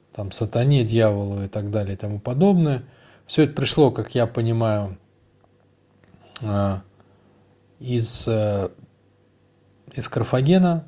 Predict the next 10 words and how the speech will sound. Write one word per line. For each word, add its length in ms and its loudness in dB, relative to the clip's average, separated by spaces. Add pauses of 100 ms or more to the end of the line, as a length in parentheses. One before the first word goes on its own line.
(140)
который 360 0
был 200 0
разрушен 580 0
Римом. 460 0 (1400)
Там, 300 -2
даже 220 6
если 240 2
взять 300 2
вот, 280 -6
э, 580 -4